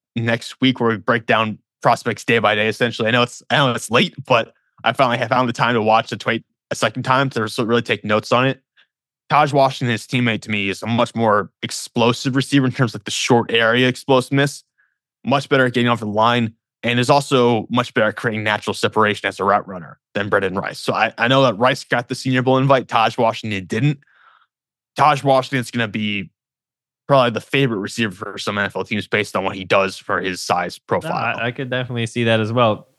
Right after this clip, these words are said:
Speaker 2: Guys like Taj, I think, uh, have been winning a little bit more, but the N F L still will always <laughs> like players, you know, what Brendan Rice brings to the table. So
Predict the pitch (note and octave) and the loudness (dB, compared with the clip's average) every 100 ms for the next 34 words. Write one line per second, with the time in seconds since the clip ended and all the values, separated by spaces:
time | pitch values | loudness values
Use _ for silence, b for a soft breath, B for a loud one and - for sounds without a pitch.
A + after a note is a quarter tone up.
0 | - G#2+ A#2+ A#2+ A2+ A2+ _ - G#2+ A2 | -2 0 0 0 -2 -2 _ -4 2 2
1 | G2+ - _ - G2+ A#2 G2+ - _ _ | 0 -4 _ -4 -4 -2 -6 -8 _ _
2 | - F#2+ F#2 F2 G2 F#2+ G2 F#2+ G2+ G2 | -4 0 2 0 -2 -2 -4 -4 -2 -2
3 | G2 F#2+ F#2 F2 F2 G#2+ A2+ A2 G2 - | -2 -2 -4 -4 -6 -2 2 2 2 -4
4 | - G2+ F#2 E2 F#2 - - F2+ F#2 F#2 | -4 -4 -2 -4 -6 -4 -4 -2 0 0
5 | F#2+ E2 F#2 G#2 F#2 _ - F#2 F2 E2+ | 0 -2 -2 -2 -2 _ -6 -4 -4 -6
6 | - G2+ F2+ F2 - F2+ F#2+ F2+ - F2+ | -10 -6 -4 -4 -6 -2 -2 -2 -4 -4
7 | F2+ F2 F2 E2+ - F2+ E2+ - F2 F2 | -4 -4 -4 -6 -6 -6 -6 -6 -4 -4
8 | F2 - F2+ F2 - G#2+ - - - | -6 -4 -4 -4 -6 -10 -6 -6 -6